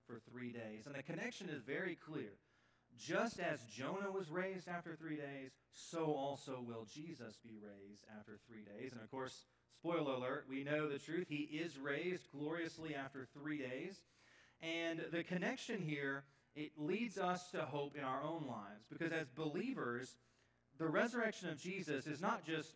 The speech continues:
great for him, but it's also great for us. It gives us hope. We have a hope that our pit of despair that we find ourselves in, whether it's trials or tribulations, or even to the point of death, that won't be the end.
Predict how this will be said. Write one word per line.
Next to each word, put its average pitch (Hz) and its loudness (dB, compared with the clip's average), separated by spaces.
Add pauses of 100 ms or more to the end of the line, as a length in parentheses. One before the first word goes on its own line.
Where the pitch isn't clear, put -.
great 160 0
for 135 -10
him, 165 2
but 151 -2
it's 156 -2
also 151 0
great 120 -2
for 127 -8 (100)
us. 165 -6
It - -12
gives 151 2 (120)
us 202 0
hope. 110 -8 (880)
We 147 2
have 220 4
a 160 6
hope 156 0
that 143 2
our 165 4 (380)
pit 180 2
of 185 -2
despair 170 0
that 180 2
we 151 -2
find 156 -2
ourselves 160 -2
in, 156 -2
whether 127 -2
it's 117 -10
trials 156 0
or 135 -14
tribulations, 151 -2
or 135 -2
even 202 0
to 190 -2
the 156 -2
point 170 -6
of 123 -6 (160)
death, 156 -2 (640)
that 151 2
won't 147 -2
be 117 -10
the 117 -8
end. 180 -8